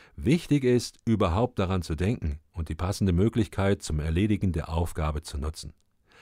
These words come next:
Outlook kann Sie dabei unterstützen. So gehen Sie vor. Nutzen Sie die kombinierte Terminaufgabenansicht von Outlook.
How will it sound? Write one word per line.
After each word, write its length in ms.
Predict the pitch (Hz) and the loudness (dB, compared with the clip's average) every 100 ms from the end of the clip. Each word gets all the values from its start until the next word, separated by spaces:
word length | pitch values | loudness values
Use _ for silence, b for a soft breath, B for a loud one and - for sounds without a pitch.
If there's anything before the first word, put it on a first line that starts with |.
| B B B | B B B
Outlook 520 | 78 104 104 92 - - _ | 0 2 4 4 2 -16 _
kann 200 | - 87 | -2 0
Sie 100 | 95 | 2
dabei 360 | 85 78 80 90 | 2 2 2 2
unterstützen. 680 | 92 110 - 85 - 69 73 _ _ _ _ _ _ _ _ _ _ b b b b b b | 2 0 0 -2 -2 -14 -14 _ _ _ _ _ _ _ _ _ _ b b b b b b
So 320 | - 104 104 104 | 0 6 6 6
gehen 220 | 104 104 | 4 4
Sie 140 | 113 | 2
vor. 420 | 107 117 65 - _ _ _ _ _ _ _ _ _ _ b b b | 0 2 0 -2 _ _ _ _ _ _ _ _ _ _ b b b
Nutzen 360 | 90 147 - 165 | 4 4 6 4
Sie 180 | 151 123 | 4 4
die 200 | 107 95 | 4 4
kombinierte 680 | 131 165 156 131 131 127 | 2 4 4 4 4 2
Terminaufgabenansicht 1600 | - 98 98 117 - 101 120 - 90 76 76 87 92 95 104 - | 2 2 4 2 2 0 0 -2 -4 -2 -4 -2 -2 0 -2 -2
von 180 | 107 104 | -2 -2
Outlook. 600 | 92 87 - 76 - | 0 -2 -2 -10 -12